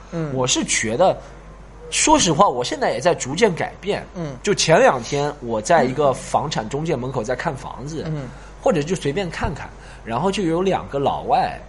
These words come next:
Speaker 2: 走过来，两个人看上去就像瑞典人那种，你知道，
Speaker 1: 嗯。
Speaker 2: 就是白的跟白化病 albino 一般的白人，
Speaker 1: 嗯。
Speaker 2: 肯定是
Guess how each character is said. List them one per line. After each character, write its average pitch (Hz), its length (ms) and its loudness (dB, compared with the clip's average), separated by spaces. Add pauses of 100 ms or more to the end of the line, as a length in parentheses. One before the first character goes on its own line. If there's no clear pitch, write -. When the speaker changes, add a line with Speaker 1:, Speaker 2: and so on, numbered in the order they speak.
(180)
Speaker 2:
走 101 160 -6
过 117 180 0
来， 92 160 0
两 87 180 -6
个 160 80 4
人 151 140 6
看 262 160 4
上 196 140 6
去 156 100 -4
就 147 100 -4
像 147 160 2
瑞 160 160 4
典 131 160 -2
人 85 200 -12
那 101 100 -8
种， 92 160 -12
你 110 60 -8
知 143 40 4
道， - 100 8
Speaker 1:
嗯。 - 20 4
Speaker 2:
就 220 100 4
是 185 180 4 (140)
白 147 220 8
的 202 120 8
跟 180 160 0
白 139 200 2
化 - 180 6
病 202 200 0
albino 175 760 4 (680)
一 151 80 -6
般 139 240 4
的 139 80 2 (380)
白 160 160 8
人， 147 240 4
Speaker 1:
嗯。 131 40 -4 (140)
Speaker 2:
肯 156 100 2
定 214 120 6
是 202 180 6